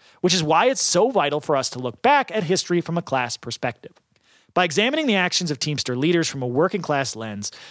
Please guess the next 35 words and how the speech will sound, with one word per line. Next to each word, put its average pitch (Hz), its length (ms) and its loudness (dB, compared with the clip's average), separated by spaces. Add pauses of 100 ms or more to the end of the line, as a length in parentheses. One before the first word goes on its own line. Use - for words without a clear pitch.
(140)
we 151 80 2
can 160 140 -2
better 175 300 2
judge 139 360 -2
what 139 160 0
actions 127 420 -4
were 160 240 0
actually 185 580 2
corrupt 127 400 -2
and 120 100 -6
self-serving, 120 840 -2 (1040)
and 190 180 0
which 240 300 2
were 269 80 2
simply 190 380 0
trying 131 300 -4
to 139 40 -10
do 143 140 0
the 135 80 -2
best 143 320 0
they 220 100 2
could 110 320 -8 (300)
for 185 200 4
their 262 140 2
membership 131 540 -4
in 175 100 2
the 175 60 2
face 147 320 0
of 139 80 0
a 151 100 2
violent 139 720 0
and 170 120 0
incredibly 165 800 2
powerful 123 480 -2
opposition. 117 560 -2